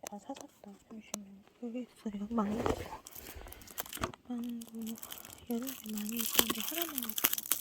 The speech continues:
델몬트, 망고, 밀크, 쌀가시.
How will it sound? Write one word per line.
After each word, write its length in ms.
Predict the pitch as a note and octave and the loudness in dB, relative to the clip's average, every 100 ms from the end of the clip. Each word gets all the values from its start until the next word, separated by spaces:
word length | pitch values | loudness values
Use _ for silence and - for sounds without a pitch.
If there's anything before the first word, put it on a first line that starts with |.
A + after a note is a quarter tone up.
| - | 2
델몬트, 760 | A3+ A3+ B3+ B3+ - - G#3+ | 0 -2 -2 -8 -12 -14 -10
망고, 360 | G#3 G#3+ A3+ B3+ | -8 -8 -8 -8
밀크, 920 | B3 A#3 A#3 A3+ - G#3+ G#3+ A3+ - - - - - - - - - - - - | -8 -6 0 0 0 -2 0 0 -2 -6 -6 -4 2 2 0 -6 -6 -6 -6 -6
쌀가시. 400 | C4+ C4 C4+ | -6 -6 -8